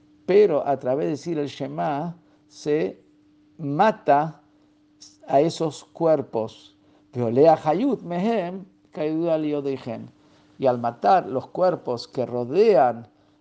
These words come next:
a esa energía, los cuerpos impuros, al matarlos, entonces la energía, las chispas de Dios que estaban ahí adentro, se elevan como lo saben aquellos que saben el estudio de la mística.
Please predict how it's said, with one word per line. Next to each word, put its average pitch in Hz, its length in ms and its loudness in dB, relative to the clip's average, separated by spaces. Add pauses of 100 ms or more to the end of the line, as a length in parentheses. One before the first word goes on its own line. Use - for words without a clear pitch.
(160)
a 123 140 -4
esa 135 540 -2
energía, 123 480 -4
los 123 120 -4
cuerpos 143 480 -4
impuros, 143 960 -2 (520)
al 123 140 -6
matarlos, 170 920 0 (300)
entonces 143 420 -2
la 139 100 2
energía, 135 580 0
las 123 200 0
chispas 165 400 -4
de 143 120 -2
Dios 156 260 -2
que 135 100 -10
estaban 147 360 -2
ahí 165 120 -6
adentro, 175 640 -2 (380)
se - 240 -2
elevan 160 520 2
como 139 500 -8 (120)
lo 131 160 -6
saben 160 720 -2 (380)
aquellos 143 680 -2
que 127 160 -8
saben 135 720 -4
el 123 200 -6
estudio 123 760 -2 (380)
de 127 140 -2
la 120 180 0
mística. 117 760 -8